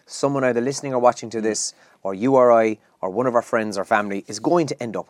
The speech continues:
Speaker 1: with a hangover. It's just inevitable.
Speaker 2: Never had one.
Speaker 1: Dur-, <laughs> during this week, scientists revealed the best hangover cure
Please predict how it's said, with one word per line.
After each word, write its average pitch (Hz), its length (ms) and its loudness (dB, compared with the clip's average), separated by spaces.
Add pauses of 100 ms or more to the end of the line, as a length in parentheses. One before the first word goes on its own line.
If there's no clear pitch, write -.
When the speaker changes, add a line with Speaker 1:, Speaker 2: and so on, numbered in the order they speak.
Speaker 1:
with 139 140 -16
a 156 60 -10
hangover. 98 560 -12 (160)
It's - 180 -16
just - 360 -14 (200)
inevitable. 92 520 -12 (100)
Speaker 2:
Never 95 280 -14
had 92 180 -14
one. 90 140 -18 (260)
Speaker 1:
Dur-, 131 480 2 (280)
<laughs> - 300 -20
during 202 320 10
this 180 160 2
week, 139 180 2
scientists 156 440 6
revealed 135 300 2
the 123 60 2
best 156 360 4 (100)
hangover 147 420 4
cure 120 340 2